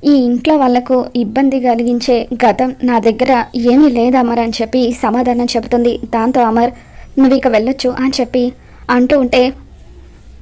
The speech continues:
"ఏంటి, నేను వెళ్ళిపోవచ్చా? చాలా థాంక్స్ అమర్" అంటూ మనోహరి ఎంతో హ్యాపీగా అక్కడి నుండి వెళ్ళిపోతుంది. ఇక దాంతో రాథోడ్,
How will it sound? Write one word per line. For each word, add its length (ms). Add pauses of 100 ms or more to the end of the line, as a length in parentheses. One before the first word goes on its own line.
(260)
"ఏంటి, 420 (200)
నేను 180
వెళ్ళిపోవచ్చా? 680 (840)
చాలా 180
థాంక్స్ 400
అమర్" 220
అంటూ 340 (560)
మనోహరి 600
ఎంతో 300
హ్యాపీగా 540
అక్కడి 260
నుండి 220
వెళ్ళిపోతుంది. 680 (400)
ఇక 200
దాంతో 400
రాథోడ్, 380